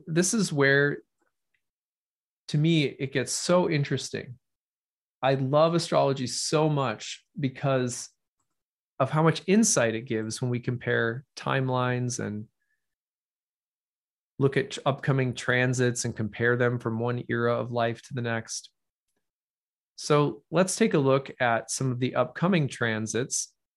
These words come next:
to those same places in the chart, which you know indicate some of the challenges around siblings, the focus on family karma with the moon. Well, look at what's coming up here.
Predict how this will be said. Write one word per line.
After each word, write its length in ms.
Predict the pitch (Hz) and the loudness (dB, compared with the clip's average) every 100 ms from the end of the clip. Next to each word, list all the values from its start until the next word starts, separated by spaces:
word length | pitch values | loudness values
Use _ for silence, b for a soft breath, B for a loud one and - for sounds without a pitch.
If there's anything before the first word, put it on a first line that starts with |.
| _ - | _ -2
to 100 | 151 | 2
those 240 | 139 127 | 2 2
same 380 | - 156 175 196 | 0 2 2 2
places 480 | 196 214 220 139 123 | 2 2 2 -2 -4
in 100 | 113 | -6
the 80 | |
chart, 400 | 107 - 107 123 | -8 -6 -4 -4
which 160 | 123 - | -4 -4
you 60 | 127 | -2
know 340 | 127 131 131 | 0 0 0
indicate 460 | 131 127 131 131 127 | -2 -2 -2 -4 -4
some 160 | 127 | -4
of 60 | 127 | -4
the 60 | 123 | -4
challenges 520 | - 117 131 131 135 | -4 -2 -2 -4 -2
around 240 | 131 127 | 0 0
siblings, 800 | 123 139 127 127 123 123 123 - | -2 -2 -2 0 0 -2 -4 -6
the 100 | - | -8
focus 440 | - 117 113 123 | -4 -4 -2 -4
on 180 | 135 123 | -2 -4
family 460 | 120 120 120 123 120 | -4 -2 -2 -2 -6
karma 500 | - 120 117 117 117 | -6 -4 -4 -4 -6
with 180 | 117 - | -8 -8
the 60 | |
moon. 520 | 117 117 117 120 117 127 b b b b b b _ _ _ _ _ _ _ _ 131 | -8 -6 -6 -6 -8 -12 b b b b b b _ _ _ _ _ _ _ _ -2
Well, 300 | 123 127 160 | 0 0 -2
look 200 | 190 311 | 0 2
at 40 | |
what's 200 | 302 - | 0 0
coming 320 | 190 170 143 | 0 2 2
up 180 | 131 - | 0 -2
here. 400 | 123 110 107 | -4 -4 -4